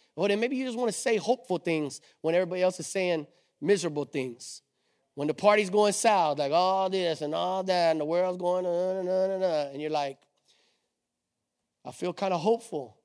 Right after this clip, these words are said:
And maybe the Lord will just say, you quote a verse, "He's the God of all hope, so I'm gonna be hopeful." Or maybe you're gonna do it more subtle. Like when Paul was with certain people, he preached a certain way. Maybe it's gonna say, "You know, man, I've been feeling miserable too, but I just decided it's making me more miserable.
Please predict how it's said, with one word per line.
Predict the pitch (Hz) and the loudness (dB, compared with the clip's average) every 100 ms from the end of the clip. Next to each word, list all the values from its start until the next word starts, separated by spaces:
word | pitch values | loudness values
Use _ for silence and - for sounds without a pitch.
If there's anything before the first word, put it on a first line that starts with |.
| _ _ _ _ _ _ _ _ _ _ _ - | _ _ _ _ _ _ _ _ _ _ _ -14
And | 131 | -4
maybe | 160 202 214 | 0 2 2
the | 190 | 2
Lord | 202 214 | 4 4
will | 180 | 4
just | 196 - | 0 -2
say, | 208 208 196 | 0 0 -4
you | 160 185 | -10 -10
quote | - 214 | -2 -2
a | 208 | 0
verse, | 190 220 156 - | 0 0 0 -2
"He's | 220 220 | -4 -2
the | |
God | 208 262 277 | 0 2 4
of | 277 | 2
all | 277 247 | 4 6
hope, | 302 208 | 6 4
so | 208 | 0
I'm | 240 | 2
gonna | 247 | 2
be | 226 | 2
hopeful." | 226 269 - 202 233 _ _ _ _ _ _ | 2 2 0 -4 -4 _ _ _ _ _ _
Or | 143 | -2
maybe | 165 190 208 | 0 0 2
you're | |
gonna | 202 | 0
do | 196 202 | 4 2
it | |
more | 196 190 | 4 0
subtle. | - 214 233 202 220 _ _ _ _ | 0 -2 0 -4 -8 _ _ _ _
Like | 156 147 | -8 -6
when | 147 | -4
Paul | 156 180 196 | 0 2 2
was | 180 | 2
with | 185 | 0
certain | - 196 180 | 0 0 0
people, | - 196 196 220 | -2 -2 -2 -2
he | 170 | -2
preached | - 180 - | -4 -8 -6
a | |
certain | - 190 175 | -2 -2 0
way. | 180 196 240 - _ _ _ - | -2 -4 -6 -16 _ _ _ -6
Maybe | 151 175 | -2 -2
it's | 160 | -2
gonna | 170 | -4
say, | 151 160 | -4 -2
"You | 147 156 | -2 0
know, | 175 | 0
man, | 180 190 196 | 0 0 0
I've | 196 | -2
been | 160 147 | -6 -6
feeling | 175 165 147 | -4 -4 -2
miserable | 165 165 160 151 | -4 -6 -8 -8
too, | - 165 | -6 -6
but | 147 | -4
I | 170 | -6
just | 170 139 | -8 -8
decided | 170 165 147 | -4 -4 -4
it's | 156 | -4
making | 165 160 156 | -6 -4 -4
me | 170 | -2
more | 180 214 | -2 -4
miserable. | 165 151 143 143 | -4 -6 -10 -12